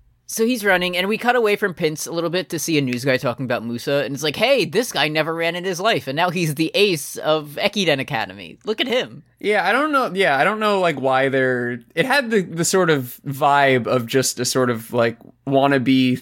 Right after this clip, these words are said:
Speaker 2: TikTok influencer on a college campus, just, like, going up to random people
Speaker 1: Uh-huh.
Speaker 2: and being like, "Ah, how many genders are there?" Like, he's, he goes,
Speaker 1: Yeah.
Speaker 2: he goes right up to, like, Musa and points at him and is like,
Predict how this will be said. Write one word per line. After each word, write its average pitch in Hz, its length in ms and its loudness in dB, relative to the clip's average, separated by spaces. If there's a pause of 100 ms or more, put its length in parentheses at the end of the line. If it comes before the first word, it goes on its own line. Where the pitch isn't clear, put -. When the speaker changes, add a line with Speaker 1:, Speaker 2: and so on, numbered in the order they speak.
Speaker 2:
TikTok 131 420 0
influencer 139 640 4
on 127 80 4
a 127 60 2
college 120 340 2
campus, 123 360 0
just, 127 140 -6
like, 123 140 2
going 120 240 2
up 120 100 -2
to 120 100 -2
random 117 300 0
people 131 540 0 (640)
Speaker 1:
Uh-huh. 165 200 -2
Speaker 2:
and 151 80 2
being 160 200 2
like, 156 200 0
"Ah, 175 400 2
how 151 80 2
many 151 140 2
genders 135 280 2
are 117 140 2
there?" 95 220 -2
Like, 143 200 0
he's, 185 260 0
he 175 140 0
goes, 208 220 2
Speaker 1:
Yeah. 196 140 0
Speaker 2:
he 170 60 0
goes 208 200 0
right 180 180 2
up 175 120 -2
to, 170 100 -2
like, 143 380 -2
Musa 143 320 0
and 123 160 0
points 131 240 0
at 123 100 4
him 120 80 0
and 123 60 0
is 117 80 -2
like, 127 200 2